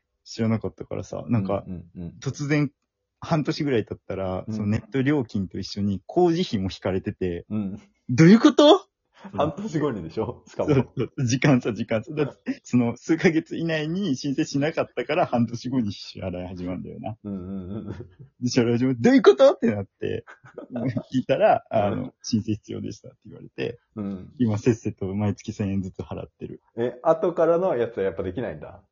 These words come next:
Speaker 1: できないって。
Speaker 2: いやー、ず-、ずるっていうのは、こっちの責任だから、
Speaker 1: <laughs>
Speaker 2: 心苦しいけど、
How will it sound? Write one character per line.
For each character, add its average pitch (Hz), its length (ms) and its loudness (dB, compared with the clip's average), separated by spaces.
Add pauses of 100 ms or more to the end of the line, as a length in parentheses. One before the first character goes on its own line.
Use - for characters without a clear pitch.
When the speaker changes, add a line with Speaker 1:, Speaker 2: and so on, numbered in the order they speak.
(220)
Speaker 1:
で 135 180 4
き 131 120 0
な 104 140 2
い 87 120 -6
っ - 100 -20
て。 104 80 -4
Speaker 2:
い - 20 -2
や 92 880 -4
ー、 95 60 -12
ず-、 110 220 -14 (280)
ず 98 320 -8
る 170 80 0
っ 160 40 -2 (260)
て 123 120 2
い 113 280 0
う 110 40 -6
の 107 160 -4
は、 117 500 -2 (220)
こ - 240 -6
っ - 60 -20
ち 123 80 -8
の 117 120 -4
責 123 280 -6
任 120 400 -6
だ 110 100 -2
か 98 120 -6
ら、 87 460 -2 (200)
Speaker 1:
<laughs> - 600 -8
Speaker 2:
心 117 360 0
苦 113 200 -2
し 120 180 -4
い 104 40 -10
け 110 80 0
ど、 90 580 -6